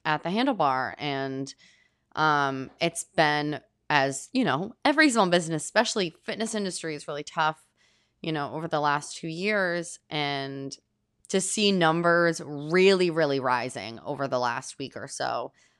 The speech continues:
um, at every studio across the board just gives me such a renewed sense of hope and excitement, um, as we move forward. So if you are in Boston,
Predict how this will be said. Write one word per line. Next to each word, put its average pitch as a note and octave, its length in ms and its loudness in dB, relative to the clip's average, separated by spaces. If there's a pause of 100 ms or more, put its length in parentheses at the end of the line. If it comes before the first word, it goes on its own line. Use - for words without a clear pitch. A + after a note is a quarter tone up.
um, C#3+ 340 0
at D#3 220 0
every E3 300 2
studio C3+ 420 -4
across C3 400 -2
the - 80 -14
board A#3 500 0 (640)
just - 480 -2 (800)
gives F#3 280 4
me G#3+ 120 4
such F#3 300 2
a E3 100 4
renewed D#3 560 2
sense C#3+ 400 -2 (140)
of C3 320 0
hope C#3+ 420 -6 (120)
and C3+ 100 -8
excitement, B2 840 -6 (440)
um, B2+ 500 0 (100)
as C3 220 -2
we B2+ 100 -6
move A#2+ 200 -8
forward. - 680 -14
So C#3+ 760 4
if E3+ 80 0
you G3 140 4
are G3 140 8
in A3+ 80 6
Boston, D3+ 640 0